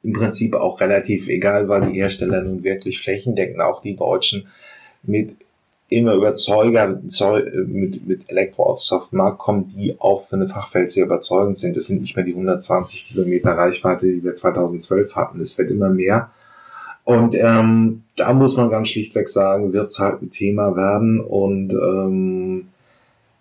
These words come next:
deswegen ist, habe ich die Nachricht mal ein bisschen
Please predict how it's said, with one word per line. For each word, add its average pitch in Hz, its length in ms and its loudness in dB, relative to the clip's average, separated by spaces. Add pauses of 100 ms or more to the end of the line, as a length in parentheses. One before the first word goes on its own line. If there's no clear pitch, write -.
(120)
deswegen 98 1080 0
ist, - 320 -4
habe 98 200 -2
ich 92 80 -2
die 95 100 -2
Nachricht 92 480 0
mal 90 160 -2
ein 82 60 -6
bisschen 87 640 -6